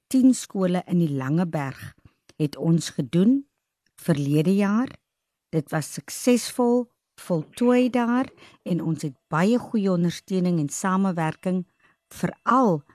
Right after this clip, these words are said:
van Langeberg Sekondêre Skool gekry. En ek moet byvoeg dat wanneer jy met administratiewe beamptes werk wat 'n passie het en wat hulle werk ken, dan maak dit die reëlings, veral die logistieke reëlings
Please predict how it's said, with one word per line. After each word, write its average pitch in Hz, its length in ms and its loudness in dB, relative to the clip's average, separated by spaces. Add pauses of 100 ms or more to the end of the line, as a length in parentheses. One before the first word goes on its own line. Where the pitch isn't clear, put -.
(120)
van 156 300 0
Langeberg 147 600 0
Sekondêre 147 600 -4
Skool 190 300 -4
gekry. 185 560 -4 (380)
En 180 380 2
ek - 180 -6
moet 190 280 2
byvoeg 160 600 -2 (260)
dat 151 200 -4
wanneer 208 400 4
jy 170 360 0
met 156 240 0 (580)
administratiewe 185 1000 -2
beamptes 196 760 -2
werk 143 340 -4
wat - 180 -8
'n 143 100 -8 (100)
passie 233 440 -2
het - 180 -6 (300)
en 170 140 2
wat 156 180 0
hulle 147 300 -2
werk 143 300 -2 (100)
ken, 160 380 2 (300)
dan 147 320 0
maak 156 280 0
dit 214 140 -2
die 180 160 0
reëlings, 151 680 -2 (460)
veral 240 400 0
die 240 120 2
logistieke 208 640 -2
reëlings 175 560 0